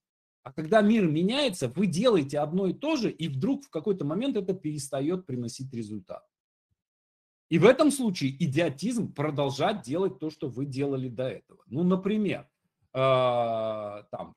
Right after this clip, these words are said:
в том, что касается работы. В девяносто пятом году я был корреспондентом Вологодской газеты "Областной Русский Север". В девяносто шестом году я стал совладельцем этой газеты. Да, у нас было там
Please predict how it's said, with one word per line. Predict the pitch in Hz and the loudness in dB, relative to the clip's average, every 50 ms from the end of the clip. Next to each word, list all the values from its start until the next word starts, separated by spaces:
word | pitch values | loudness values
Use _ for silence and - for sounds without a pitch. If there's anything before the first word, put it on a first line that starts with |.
| _ _ | _ _
в | _ - | _ -4
том, | 185 185 | -4 -4
что | 180 - 180 - | -4 -4 -8 -8
касается | - 147 139 170 160 135 135 - 123 117 | -8 -8 -4 -2 -2 -2 -2 -4 -2 -2
работы. | 135 151 151 143 113 - - 90 82 | 0 0 0 -2 -6 -6 -8 -12 -16
В | 85 98 | -14 -10
девяносто | 117 135 180 202 226 233 233 233 185 139 131 - - - | -4 -2 0 0 2 2 2 2 2 0 -2 -6 -14 -14
пятом | - - 165 151 - - 104 92 92 | -4 0 0 0 0 -2 -6 -10 -8
году | 90 104 113 135 202 269 302 240 - - | -8 -8 -6 -4 -4 -4 -4 -4 -6 -10
я | 123 117 165 175 151 | -8 -2 0 0 0
был | 123 110 120 185 247 254 226 | 0 -2 -2 -2 -2 -4 -4
корреспондентом | - 147 139 135 131 - - 123 117 113 101 113 180 220 202 170 131 98 90 - _ | -6 -6 -4 -4 -6 -8 -8 -8 -8 -6 -4 -4 -4 -4 -4 -4 -8 -8 -10 -12 _
Вологодской | 110 123 120 123 107 104 156 185 185 - - 107 | -10 -6 -6 -6 -6 -4 -6 -6 -6 -8 -12 -10
газеты | 95 104 95 104 151 180 - 127 | -8 -8 -8 -6 -8 -8 -6 -8
"Областной | 101 98 92 104 104 - - 147 170 156 | -8 -6 -8 -10 -10 -8 -6 -4 -4 -2
Русский | 123 135 135 - - 131 | -2 -4 -6 -8 -10 -12
Север". | 131 - 113 98 - - _ _ _ _ _ _ _ _ _ _ | -10 -10 -12 -12 -12 -16 _ _ _ _ _ _ _ _ _ _
В | 110 107 | -8 -2
девяносто | 120 156 160 180 208 226 185 - 139 | 0 2 4 4 4 2 0 -4 -8
шестом | 131 - 143 135 - - 226 254 285 262 | -10 -10 -12 -8 -2 0 0 0 2 0
году | 180 156 135 123 | 0 -2 -2 -2
я | 107 98 139 165 | -4 -2 -2 -2
стал | 175 - 202 180 147 | -2 -2 -2 -2 -2
совладельцем | - - - 208 202 180 185 220 202 175 165 196 180 135 - - - 104 98 101 | 0 4 4 6 6 6 4 4 2 2 2 2 2 2 0 -2 -8 -12 -12 -14
этой | 92 - 101 92 | -12 -12 -12 -8
газеты. | 90 104 120 117 104 98 92 - _ - - | -4 -4 -4 -4 -6 -8 -12 -14 _ -10 -4
Да, | 139 170 226 | -2 0 0
у | 202 | 0
нас | 139 131 127 120 | 0 0 -2 -2
было | 113 127 120 104 - | -2 -2 -2 -4 -4
там | - 107 92 90 | -6 -8 -10 -10